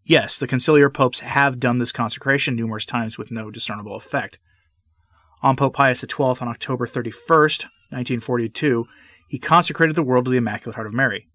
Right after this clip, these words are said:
Notice it's the world, not Russia. And he did not mention Russia in particular,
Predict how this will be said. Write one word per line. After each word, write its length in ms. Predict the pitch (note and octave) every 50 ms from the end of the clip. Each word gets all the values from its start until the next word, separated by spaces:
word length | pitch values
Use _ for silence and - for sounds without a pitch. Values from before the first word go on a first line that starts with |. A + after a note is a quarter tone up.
| _ _ _ _ _ _
Notice 460 | - B2+ B2+ C3+ C#3 C#3+ - - - - _ _ _ _ _ _
it's 220 | - B2+ B2 -
the 100 | - -
world, 380 | A#2 A2 C3 B2+ A#2 G#2+ G2 A2
not 200 | A2+ A2 G2+ -
Russia. 400 | B2 B2 A#2 - - - - - _ _ _ - - - - - _
And 80 | - -
he 60 | A2+
did 120 | B2 D3+
not 180 | F3+ G3 F#3 D#3+
mention 320 | D3+ D3+ D3 - D#3+ D3+
Russia 260 | B2+ A#2 A#2 - - A#2
in 60 | A2+
particular, 580 | A2+ - - - F3 F3+ - - G#2+ G#2 A2